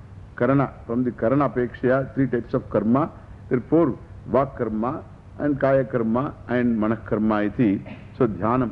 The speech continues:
manah karma is dhyanam, vak karma, parayanam, et cetera. And then, kaya karma is the rituals. Agnihotra, the rituals.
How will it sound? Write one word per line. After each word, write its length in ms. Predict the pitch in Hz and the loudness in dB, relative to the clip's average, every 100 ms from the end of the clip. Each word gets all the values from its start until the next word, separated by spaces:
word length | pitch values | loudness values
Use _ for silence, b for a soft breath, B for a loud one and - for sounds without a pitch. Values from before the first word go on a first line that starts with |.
| - - | -6 -4
manah 300 | 107 117 - | -2 -2 -2
karma 400 | 113 110 104 98 | -2 0 0 0
is 160 | 95 - - | -4 -6 -6
dhyanam, 420 | 85 113 175 139 - - - - | -2 0 2 0 -4 -12 -10 2
vak 260 | 156 156 | 2 2
karma, 400 | 143 123 120 117 101 | -4 -4 -4 -6 -2
parayanam, 580 | 113 117 113 110 104 104 - | 0 2 0 0 -2 -6 -10
et 120 | - | -8
cetera. 440 | 101 - 143 117 - - - - | -6 2 2 2 -4 -16 -14 -4
And 140 | 101 | 2
then, 300 | 110 143 190 B B B B - - | 4 4 0 B B B B -14 -2
kaya 240 | 117 127 | 2 2
karma 500 | 107 117 107 110 107 - | 2 -2 0 0 -2 -2
is 400 | 131 156 156 - - - - | 4 4 4 -2 -16 -16 -6
the 160 | 117 | -2
rituals. 500 | 139 98 - 85 - - - - - | -2 -4 -4 -6 -6 -14 -20 -18 -2
Agnihotra, 580 | 117 110 101 95 92 92 | 0 2 2 2 2 2
the 100 | 131 | 2
rituals. 360 | 95 - - | 0 -4 -10